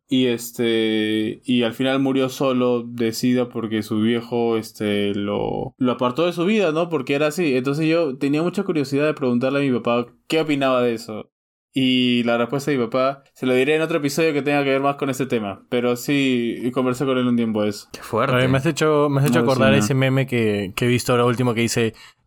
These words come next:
Speaker 3: "¿Qué tienes? Nadie va a bailar con una canción que hable de un hombre trans. La gente ahora". Y suena, <laughs> suena esa canción.
Speaker 1: Ah, sí. <laughs> Sí, tal cual. Nadie va a hablar de un hombre trans que murió de sida. Los hom-, los latinoamericanos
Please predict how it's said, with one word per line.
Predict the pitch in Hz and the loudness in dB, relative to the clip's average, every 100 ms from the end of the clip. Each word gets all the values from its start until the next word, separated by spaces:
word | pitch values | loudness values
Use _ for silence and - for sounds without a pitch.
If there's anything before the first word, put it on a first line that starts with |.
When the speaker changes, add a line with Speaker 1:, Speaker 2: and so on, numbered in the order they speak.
| _ | _
Speaker 3:
"¿Qué | 165 | -4
tienes? | 156 185 160 135 110 | 0 2 2 0 2
Nadie | 147 165 160 | 2 2 4
va | |
a | |
bailar | 156 151 143 147 | 4 2 0 0
con | 143 | 0
una | 139 139 | 2 2
canción | 123 110 135 120 | 0 0 0 0
que | 131 | 0
hable | 127 127 | 2 2
de | |
un | 123 | 2
hombre | 127 113 | 2 0
trans. | 117 113 101 - | 0 -2 -2 -4
La | - 107 | -4 -2
gente | 135 123 | 0 2
ahora". | 120 104 95 | 2 2 0
Y | - | -2
suena, | - 117 | -2 2
<laughs> | 196 143 | 2 2
suena | 156 143 | 0 0
esa | 139 127 | 0 2
canción. | 120 190 190 | 2 4 2
Speaker 1:
Ah, | |
sí. | 160 185 160 | 0 -2 -2
<laughs> | 233 151 135 135 117 143 127 - 240 - | -4 -2 0 0 -2 -2 -2 0 -2 0
Sí, | 285 | -2
tal | 214 185 | 0 0
cual. | 175 | 2
Nadie | 170 180 | 4 4
va | 175 | 4
a | |
hablar | 180 175 | 2 2
de | |
un | 180 | 2
hombre | 175 | 2
trans | 170 170 165 | 0 0 0
que | 160 | 0
murió | 156 | 2
de | 165 | 0
sida. | 151 185 160 127 - - - | 0 0 0 -2 -8 -20 -4
Los | 131 127 | -2 0
hom-, | 147 151 | -2 0
los | 143 | 0
latinoamericanos | 131 131 127 127 131 127 120 | 0 -2 0 0 0 0 -2